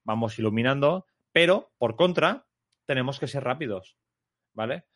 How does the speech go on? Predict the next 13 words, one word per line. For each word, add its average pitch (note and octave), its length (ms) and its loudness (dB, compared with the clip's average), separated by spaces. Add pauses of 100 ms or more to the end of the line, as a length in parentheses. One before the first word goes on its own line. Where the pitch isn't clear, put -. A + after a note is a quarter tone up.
(160)
Si - 160 -8
tenemos B2 340 -2
que - 100 -8
iluminar C3+ 300 0
una B2+ 100 -2
superficie B2 480 -6
muy C3 160 -2
grande C3 260 0
y G#2 40 -4
tenemos A2+ 300 -6
que - 80 -2
iluminarla A#2+ 540 2
toda, C#3+ 360 2